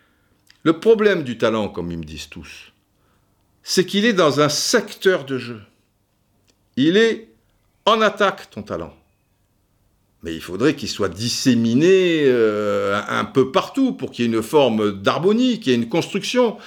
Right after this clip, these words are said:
Mais dans la construction de base, de départ des actions, tu n'as pas de talent. Les talents, c'est qui ? C'est Di Maria, c'est Agüero, c'est Messi, c'est Dybala,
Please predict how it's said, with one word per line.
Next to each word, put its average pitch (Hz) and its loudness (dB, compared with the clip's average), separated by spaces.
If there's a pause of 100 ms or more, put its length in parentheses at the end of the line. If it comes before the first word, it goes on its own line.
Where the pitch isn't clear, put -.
(140)
Mais 131 4
dans 156 2
la 143 4
construction 165 0
de 85 -4
base, 120 2
de 90 -8
départ 117 0
des 92 -8
actions, 240 -6 (320)
tu 175 -2
n'as 190 4
pas 254 -2
de 107 -10
talent. 90 -16 (800)
Les 160 4
talents, 247 4
c'est 220 -2
qui ? 160 -4 (600)
C'est 107 -6
Di 117 -2
Maria, 247 0 (380)
c'est - -2
Agüero, 240 2 (240)
c'est - -6
Messi, 214 0 (1160)
c'est 120 -4
Dybala, 131 2